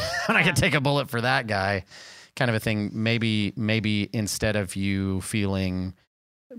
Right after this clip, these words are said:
Speaker 1: guilt or shame or bad or anxious or whatever that is, uh, about that, um, maybe you, uh, feel treasured
Speaker 2: Yeah.
Speaker 1: or worthy or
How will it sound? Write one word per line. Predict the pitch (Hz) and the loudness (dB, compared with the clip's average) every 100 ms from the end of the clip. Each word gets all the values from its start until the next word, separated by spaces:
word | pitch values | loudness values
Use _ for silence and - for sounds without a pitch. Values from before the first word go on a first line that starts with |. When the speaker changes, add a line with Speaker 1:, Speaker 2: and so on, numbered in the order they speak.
| - 107 | -12 -8
Speaker 1:
guilt | 95 98 92 - - | -2 -2 -2 -6 -6
or | 101 87 | -4 -2
shame | - 95 95 92 | -2 0 0 -2
or | 95 90 87 85 | -2 -2 -2 -4
bad | - 110 92 98 | -4 0 2 2
or | 92 | 0
anxious | 104 92 - 98 - | 0 -2 -2 -2 0
or | 90 | 0
whatever | 90 92 107 | 0 0 0
that | 90 85 | 0 0
is, | 87 87 80 - | 0 -2 -4 -6
uh, | - 92 92 | -4 -4 -4
about | - 92 92 98 98 | -4 -2 -2 -2 -4
that, | 82 80 90 - - _ _ _ _ _ - | -4 -4 -6 -10 -18 _ _ _ _ _ -4
um, | 87 85 85 85 - | -2 0 -2 -4 -4
maybe | 92 87 | -2 -2
you, | 87 87 - 87 87 87 90 _ _ _ _ _ _ _ _ _ _ _ _ _ _ - - | -2 -2 -4 -4 -2 -4 -8 _ _ _ _ _ _ _ _ _ _ _ _ _ _ -16 -6
uh, | 90 85 85 | -2 -2 -2
feel | - - 95 92 90 90 _ _ _ _ _ _ _ _ _ - | -6 -4 0 0 -2 -6 _ _ _ _ _ _ _ _ _ -10
treasured | - 107 98 82 76 - _ _ | -2 0 0 -2 -4 -10 _ _
Speaker 2:
Yeah. | - 233 | -12 -6
Speaker 1:
or | 92 90 85 82 80 - _ _ | -2 -2 -2 -2 -6 -12 _ _
worthy | - 170 101 85 80 - | -2 -2 0 0 0 -2
or | 95 87 85 80 85 | -2 -2 0 -2 -4